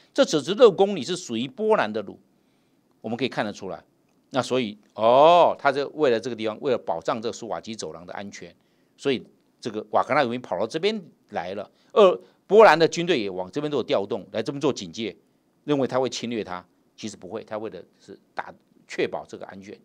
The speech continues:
他路上的交通线也只有这一条，从白俄罗斯经过这个苏瓦基走廊九十六公里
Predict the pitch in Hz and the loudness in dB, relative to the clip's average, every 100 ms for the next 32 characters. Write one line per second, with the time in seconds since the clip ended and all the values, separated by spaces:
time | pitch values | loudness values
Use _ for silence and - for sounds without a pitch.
0 | _ _ _ 170 202 175 131 147 110 101 | _ _ _ 0 0 0 2 2 0 -6
1 | 127 120 120 123 101 104 87 156 95 117 | -2 -2 -4 -10 -10 -12 -6 -6 -4 -6
2 | 113 95 85 _ _ _ - 104 104 127 | -8 -10 -16 _ _ _ -14 -2 2 2
3 | 123 98 - 101 107 _ _ _ _ 131 | 2 -2 -8 -14 -16 _ _ _ _ -8
4 | 135 123 110 113 95 135 117 82 - 113 | -2 0 0 -4 -6 -4 -4 -4 -8 -14
5 | 113 90 82 78 _ - 98 - 165 131 | -10 -10 -10 -16 _ -12 -12 -2 -2 0
6 | 123 113 | -4 -8